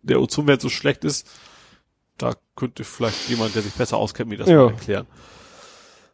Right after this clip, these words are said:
Speaker 1: Ja.
Speaker 2: Ja.
Speaker 1: Ja, also sowas lösen kann man sowas natürlich durch viele, viele <clears throat> Sachen in Hamburg, wie
Speaker 2: Mhm.
Speaker 1: Fahrradverkehr,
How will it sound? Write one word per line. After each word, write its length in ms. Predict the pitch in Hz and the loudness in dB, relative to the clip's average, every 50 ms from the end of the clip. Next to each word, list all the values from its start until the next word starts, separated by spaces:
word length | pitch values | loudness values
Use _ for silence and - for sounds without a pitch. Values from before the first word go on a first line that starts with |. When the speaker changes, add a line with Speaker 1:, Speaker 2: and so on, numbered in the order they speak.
| _ _ _ _ _ _ _ - - | _ _ _ _ _ _ _ -12 -2
Speaker 1:
Ja. 240 | - 117 92 82 78 - - - - - - - - - - - 233 | 0 0 0 0 -2 -6 -14 -16 -18 -18 -20 -20 -20 -20 -18 -12 -6
Speaker 2:
Ja. 160 | 160 117 87 - _ | -6 -6 -6 -6 _
Speaker 1:
Ja, 200 | - 123 143 139 | 2 4 4 4
also 160 | 123 117 107 107 | 4 4 2 2
sowas 340 | 104 117 123 117 - - - _ _ _ _ - - _ | 2 4 2 2 2 0 -8 _ _ _ _ -20 -18 _
lösen 440 | - 156 143 135 139 151 147 160 147 | -2 4 6 8 8 6 4 4 4
kann 160 | - 147 139 | 4 4 4
man 140 | 143 139 123 | 2 2 2
sowas 220 | 127 127 131 110 | 2 2 2 0
natürlich 260 | 120 117 - 127 113 | 0 -4 -6 -6 -6
durch 140 | - 127 113 | -4 -6 -6
viele, 380 | - - - 226 226 226 196 180 | -6 0 2 4 4 6 4 4
viele 500 | - - 180 156 151 147 143 - - - - - - - _ _ _ _ _ _ _ _ _ | 2 -2 0 4 4 4 4 4 2 -2 -6 -14 -20 -20 _ _ _ _ _ _ _ _ _
<clears throat> 360 | - - - - - - - | -4 -4 -4 -6 -8 -16 -10
Sachen 340 | - - 151 - - 151 139 | 2 2 2 2 2 -2 -2
in 140 | 131 131 113 | -2 0 0
Hamburg, 380 | 120 123 117 110 107 104 - - - - | 0 2 4 4 2 2 0 -6 -8 0
wie 60 | - 131 | 2 2
Speaker 2:
Mhm. 240 | 123 101 95 98 - _ _ _ _ _ _ _ | 4 2 0 -2 -8 _ _ _ _ _ _ _
Speaker 1:
Fahrradverkehr, 960 | - - 135 123 107 104 - - - - 117 - - 113 104 101 95 92 107 | -2 0 2 2 2 2 -2 -4 -6 -6 -6 0 4 4 4 4 2 0 -6